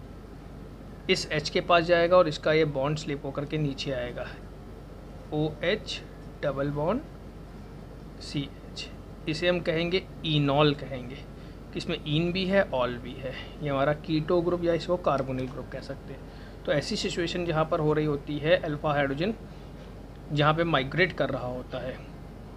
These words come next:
ठीक है, माइग्रेट, इस तरह माइग्रेट करे, ठीक है, वहाँ पर हमारा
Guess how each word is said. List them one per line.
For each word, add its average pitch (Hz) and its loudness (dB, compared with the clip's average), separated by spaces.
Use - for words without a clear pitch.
ठीक 208 2
है, 190 0
माइग्रेट, 139 -2
इस - -6
तरह 156 6
माइग्रेट 147 2
करे, 139 -8
ठीक 208 -2
है, 143 -2
वहाँ 143 2
पर 156 2
हमारा 139 4